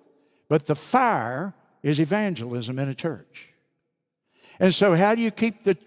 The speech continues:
fire burning after fifty-three years? Well, you gotta have fuel. You gotta have fuel.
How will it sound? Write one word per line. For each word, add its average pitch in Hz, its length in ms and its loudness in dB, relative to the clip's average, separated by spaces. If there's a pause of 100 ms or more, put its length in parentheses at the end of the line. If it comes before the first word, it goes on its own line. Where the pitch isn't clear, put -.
fire 220 320 -2
burning 190 560 -4 (360)
after 135 320 -2
fifty-three 127 680 -6
years? 107 480 -6 (920)
Well, 131 380 0 (280)
you 143 140 -2
gotta 151 220 2
have 147 200 2
fuel. 143 420 -6 (1300)
You 185 120 2
gotta 151 240 4
have 143 220 0
fuel. - 500 -12